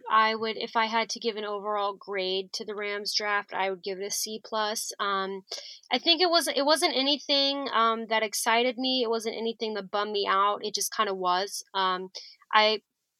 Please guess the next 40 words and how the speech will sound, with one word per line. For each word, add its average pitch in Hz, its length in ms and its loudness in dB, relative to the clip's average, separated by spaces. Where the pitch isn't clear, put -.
felt 262 200 2
like 254 120 2
with 262 120 -2
the 233 60 0
Taylor 226 340 2
Rapp 202 320 4
pick, 254 240 -2
I 208 160 2
do 220 200 -6
like 226 200 2
Taylor 214 300 -2
Rapp, 190 320 4
but 180 140 -4
at 202 280 2
that 196 240 0
time, 196 540 -4
there 240 100 4
was 220 100 2
a 214 40 0
lot 196 240 6
of 196 80 0
other 202 180 -2
guys 185 320 2
on 190 60 -6
the 185 60 -8
board 175 300 -6
that 175 100 -6
I 175 80 0
would 170 120 -8
have 170 100 -10
taken. - 460 -10
Um, 170 300 4
I 196 100 4
would 202 140 0
have 196 80 -6
taken, 190 720 -4
um, 175 220 0
Colin 185 360 0
Saunders 185 520 -4
there, 196 320 -6